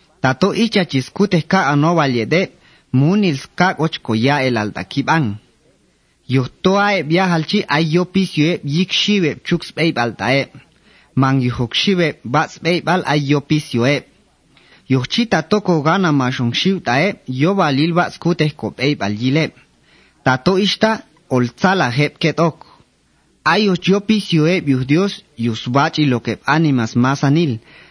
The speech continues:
Palta tato chukskuteh kopa, smohton koshiu tae. Yuhto yel ay yalan yikep ya anoch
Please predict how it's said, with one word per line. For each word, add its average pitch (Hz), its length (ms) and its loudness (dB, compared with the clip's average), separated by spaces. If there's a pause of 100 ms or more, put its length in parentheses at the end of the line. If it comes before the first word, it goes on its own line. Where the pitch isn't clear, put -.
(160)
Palta 123 380 0
tato 123 360 -2
chukskuteh 202 680 0
kopa, 180 480 -2 (640)
smohton 156 680 0
koshiu 139 400 -2
tae. 156 300 0 (840)
Yuhto 131 540 0
yel 185 420 0
ay 156 240 2
yalan 156 380 2
yikep 156 380 0
ya 143 260 0
anoch 117 420 -4